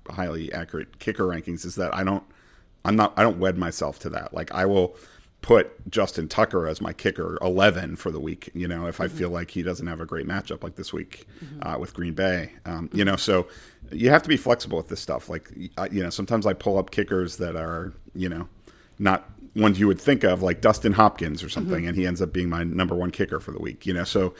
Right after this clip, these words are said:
Speaker 1: you just have to be, um, willing to shake it up a little bit, I guess
Speaker 2: Mm-hmm.
Speaker 1: I would say.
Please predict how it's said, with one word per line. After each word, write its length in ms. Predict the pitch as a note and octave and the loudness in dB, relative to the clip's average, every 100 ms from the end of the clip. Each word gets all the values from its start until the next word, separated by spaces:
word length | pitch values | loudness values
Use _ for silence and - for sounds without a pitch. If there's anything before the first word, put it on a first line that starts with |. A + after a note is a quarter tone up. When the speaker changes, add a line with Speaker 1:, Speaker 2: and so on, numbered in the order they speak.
| - - | -16 -2
Speaker 1:
you 80 | G#2+ | 2
just 180 | G#2 B2+ | 2 6
have 160 | B2+ B2 | 6 6
to 60 | G2+ | 2
be, 400 | F#2+ G2 F2+ - - | 2 2 2 -2 -2
um, 400 | F2+ F2 E2 - _ - | -2 -2 -4 -8 _ -16
willing 400 | - G#2 G2+ F#2 | 0 4 4 4
to 480 | F2+ - F2 E2 E2 - _ _ - _ | 0 -2 -2 -2 -4 -10 _ _ -20 _
shake 340 | - C3 B2 | 2 6 8
it 80 | G#2+ | 8
up 180 | F#2 - | 6 4
a 40 | |
little 200 | E2 E2 | -4 -4
bit, 180 | - B1 | -2 -2
I 100 | G#1+ | -4
guess 160 | - - | -6 -6
Speaker 2:
Mm-hmm. 80 | - | -6
Speaker 1:
I 40 | |
would 120 | - | -8
say. 200 | - - | -6 -8